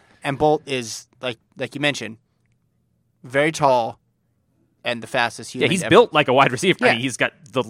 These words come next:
Speaker 2: long arms and legs, and he's the fastest person ever.
Speaker 1: Right,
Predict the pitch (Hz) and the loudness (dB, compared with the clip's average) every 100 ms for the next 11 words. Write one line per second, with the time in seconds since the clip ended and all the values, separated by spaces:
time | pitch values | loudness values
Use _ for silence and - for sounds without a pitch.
0 | 110 - 135 143 127 139 147 123 110 120 | -8 0 4 6 6 4 2 -4 -2 0
1 | 143 135 113 107 110 92 - _ _ - | 0 -2 -6 -8 -10 -14 -20 _ _ -20
2 | 101 - 113 - 110 107 - 120 - - | -20 -8 -8 -6 -4 -2 -4 -10 -10 -6
3 | 110 - 101 - 98 90 185 | -6 -6 -8 -6 -4 2 2